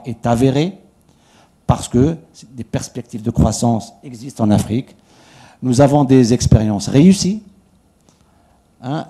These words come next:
en matière de télécommunication, en matière de gestion de l'eau, en matière agricole. Nous voulons, encore une fois, travailler en Afrique. Aujourd'hui, Casablanca est un hub, vingt-cinq vols quotidiens vers la rive, vers l'Afrique.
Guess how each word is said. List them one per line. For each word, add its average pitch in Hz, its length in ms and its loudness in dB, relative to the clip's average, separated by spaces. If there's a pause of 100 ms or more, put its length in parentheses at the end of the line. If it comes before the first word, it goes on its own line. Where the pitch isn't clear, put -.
(120)
en 113 140 -10
matière 110 320 -4
de - 80 -20
télécommunication, 120 960 -2
en 110 140 -8
matière 101 360 -10
de 101 80 -14
gestion 120 380 -2
de 120 140 4
l'eau, 131 220 4
en 120 80 -4
matière 110 300 -10
agricole. 127 460 -2 (560)
Nous 120 140 -2
voulons, 127 400 2 (260)
encore 123 320 -4
une 113 60 -2
fois, 107 360 -6
travailler 123 500 -6
en 151 140 -12
Afrique. 156 420 -10 (680)
Aujourd'hui, 117 380 4
Casablanca 101 720 -4
est 123 220 -10
un 98 180 -6
hub, - 260 0 (300)
vingt-cinq 131 560 -4
vols 117 240 -2
quotidiens 113 560 -8 (260)
vers 104 140 -10
la 98 140 -6
rive, 101 180 -12 (120)
vers 107 360 -10
l'Afrique. 98 360 -12